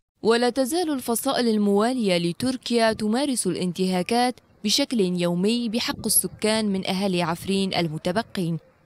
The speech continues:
وبحسب المرصد فقد أقدم مسلحون يتبعون الاحتلال بالاعتداء على رجل مسن وزوجته وتقييدهما لعدة ساعات وسرقة النقود التي كانت بحوزتهما،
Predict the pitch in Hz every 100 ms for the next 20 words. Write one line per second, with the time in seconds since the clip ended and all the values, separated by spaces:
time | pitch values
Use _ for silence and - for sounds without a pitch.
0 | - 175 165 170 208 - 175 180 233 -
1 | 220 190 _ _ - 240 233 - - 247
2 | 208 196 180 - 185 185 - 240 247 202
3 | 165 175 180 233 202 - - - 190 233
4 | 247 240 - _ - 220 240 220 233 294
5 | 294 254 202 170 196 190 180 165 165 165
6 | 226 220 196 196 254 226 170 170 170 -
7 | - - 165 170 147 180 175 170 220 226
8 | 214 190 190 214 214 185 180 - 214 247
9 | 269 269 - 185 - 220 220 269 330 269
10 | 233 202 180 - 233 233 - 220 180 175
11 | - 214 185 170 - 175 160 175 180 180
12 | 196 247 175